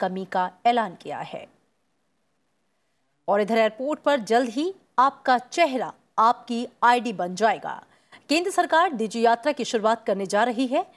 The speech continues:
जिसमें फेस स्कैनर सिस्टम रजिस्ट्रेशन के बाद हवाई यात्रा पेपरलेस बन जाएगी। नागर विमान मंत्रालय ने आज बताया कि अगले साल फरवरी में कुछ हवाई अड्डों पर यह व्यवस्था शुरू हो जाएगी। सबसे पहले इसे बंगलुरु और हैदराबाद एयरपोर्ट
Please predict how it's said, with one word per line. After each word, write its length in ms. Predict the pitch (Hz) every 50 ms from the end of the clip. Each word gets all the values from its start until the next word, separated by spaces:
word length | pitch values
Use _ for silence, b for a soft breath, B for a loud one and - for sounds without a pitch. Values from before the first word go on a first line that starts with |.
| B B B B B 214
जिसमें 360 | 190 277 262 - 330 320 320
फेस 360 | - - 311 320 320 302 - -
स्कैनर 520 | 240 220 - - - 277 254 262 269 285 302
सिस्टम 540 | 285 - 254 226 - - - 254 254 247 214
रजिस्ट्रेशन 640 | 208 214 196 233 220 - - 269 302 311 - 269 254
के 320 | - 240 233 233 240 233 - _ - - - - - - -
बाद 440 | 208 185 214 214 220 220 233 226 - -
हवाई 260 | - 220 196 202 190 185 196
यात्रा 380 | 208 226 226 - 226 233 240 254 -
पेपरलेस 560 | - 196 185 - 190 170 190 190 - - - -
बन 140 | - 220 220
जाएगी। 440 | 208 240 240 233 233 214 262 311 381 _ b b b b b b b
नागर 360 | b 196 214 247 269 262 277 247
विमान 360 | 202 240 233 240 240 233 220
मंत्रालय 460 | 214 233 240 226 254 240 240 247 233
ने 80 | 226 226
आज 180 | 220 214 185 -
बताया 260 | 220 - 233 220 220 220
कि 120 | - 226
अगले 220 | 208 190 214 208 202
साल 440 | - - - 226 220 226 233 233 220
फरवरी 340 | - 214 196 185 202 214
में 100 | 202 202 196
कुछ 220 | - 202 - -
हवाई 260 | 208 185 196 190 180
अड्डों 200 | 185 185 180 220 208
पर 200 | - 226 214 214
यह 180 | 190 180 190
व्यवस्था 460 | 165 180 185 185 208 - - - 190 180
शुरू 300 | 175 - 220 233 269 262
हो 100 | 247 262 247
जाएगी। 440 | 247 254 247 240 220 226 262 285 294 B B B B B B B
सबसे 300 | B 302 311 311 - 403
पहले 260 | - 359 339 339 381
इसे 160 | 403 370 302 247
बंगलुरु 500 | 196 233 240 233 233 254 294 311 349 370
और 120 | 302 226
हैदराबाद 520 | - 233 220 208 220 202 220 226 233 233 -
एयरपोर्ट 480 | 190 214 214 196 - - 262 277 277